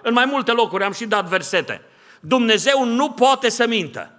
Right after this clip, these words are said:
Despre diavolul știți ce spune Scriptura? „Este un mincinos și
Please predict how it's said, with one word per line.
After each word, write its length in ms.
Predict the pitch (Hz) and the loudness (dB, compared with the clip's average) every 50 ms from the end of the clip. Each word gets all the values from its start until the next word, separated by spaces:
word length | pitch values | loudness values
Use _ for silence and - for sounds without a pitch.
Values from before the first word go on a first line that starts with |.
| _ _ _ _ | _ _ _ _
Despre 400 | - 131 190 180 185 - 180 180 | -4 -2 -2 -2 -2 -4 -4 -2
diavolul 480 | 151 151 233 262 262 247 233 220 202 185 | 0 2 4 4 4 2 2 0 0 -2
știți 220 | - - 190 180 | -4 -8 -10 -6
ce 80 | - 214 | -6 -8
spune 280 | 208 - 240 240 233 | -8 -6 -8 -6 -6
Scriptura? 640 | 214 233 - 233 220 233 220 196 160 127 98 - - - _ _ _ _ _ _ _ _ | -6 -6 -6 -8 -4 -2 -2 -2 -2 -4 -6 -8 -16 -20 _ _ _ _ _ _ _ _
„Este 480 | - 151 165 190 196 - 190 196 208 | -10 -4 0 0 0 0 -2 -2 0
un 160 | 196 190 190 | 0 0 0
mincinos 720 | 190 185 180 175 175 - 175 165 175 214 269 294 285 285 - | -2 -4 -6 -8 -8 -10 -6 -2 0 2 2 2 0 -4 -8
și 420 | - - 208 214 262 311 311 - | -12 -8 -8 -6 -6 -6 -8 -12